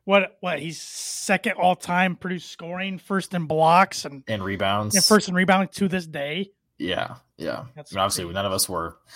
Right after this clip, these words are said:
Speaker 2: a thought <laughs> when we
Speaker 1: Right.
Speaker 2: start. Uh, Tanner, our dads were in college then, and
Speaker 1: Right.
Speaker 2: um, there's some stories about that. But it's like, it's like he still hold, holds these records all these years later.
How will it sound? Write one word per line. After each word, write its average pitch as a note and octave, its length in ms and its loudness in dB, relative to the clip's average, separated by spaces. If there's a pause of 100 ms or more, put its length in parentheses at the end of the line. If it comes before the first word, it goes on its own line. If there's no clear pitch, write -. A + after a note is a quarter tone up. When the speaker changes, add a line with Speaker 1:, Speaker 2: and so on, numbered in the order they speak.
(440)
Speaker 2:
a F#2 80 -4
thought G2+ 580 4
<laughs> - 540 2
when A#2+ 200 4
we A#2 60 0
Speaker 1:
Right. F#3+ 220 6
Speaker 2:
start. G#2 400 0 (320)
Uh, F2+ 120 -6
Tanner, F#2 240 -4
our F2 140 -2
dads E2+ 280 -4
were E2 120 -8
in E2+ 100 -10
college E2 400 -6
then, E2+ 300 -8
and D#2+ 200 -12 (300)
Speaker 1:
Right. D#3 260 -2 (120)
Speaker 2:
um, D#2+ 320 -2
there's D#2 120 -8
some - 100 -12
stories E2 260 -6
about D#2 240 -6
that. D#2 240 0
But E2 80 -6
it's D#2+ 160 -6
like, D#2+ 260 -6
it's - 160 -10
like E2 160 -6
he F2+ 140 -12
still E2 300 0
hold, D#2 240 -8
holds D#2+ 280 -10
these D2 80 -14
records D#2 280 -8
all D#2 140 -4
these D#2 180 -10
years D#2 200 -10
later. D#2 340 -6